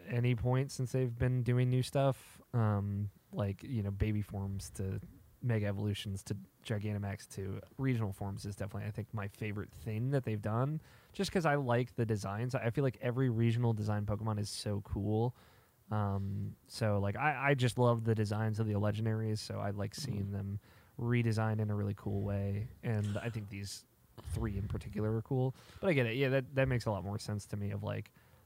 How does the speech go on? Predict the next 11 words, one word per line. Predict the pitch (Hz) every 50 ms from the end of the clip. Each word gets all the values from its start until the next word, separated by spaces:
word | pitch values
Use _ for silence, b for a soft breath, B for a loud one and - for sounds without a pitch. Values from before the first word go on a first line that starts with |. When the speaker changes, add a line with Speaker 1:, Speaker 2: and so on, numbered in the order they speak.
| b _ -
Speaker 1:
these | 226 233 185 -
were | 170 175
special. | - - - - 240 190 - - 165 139 127 120 117
The-, | 123 139 160 165
these | 147 139 165 170 160 147
were, | 156 156
like, | 143 143 135 127 - -
the | 139 131 135 156 156
guardians | 131 151 156 165 151 151 139 135 135 131 127 117
of | 127 123 113
this, | 117 131 127 - - -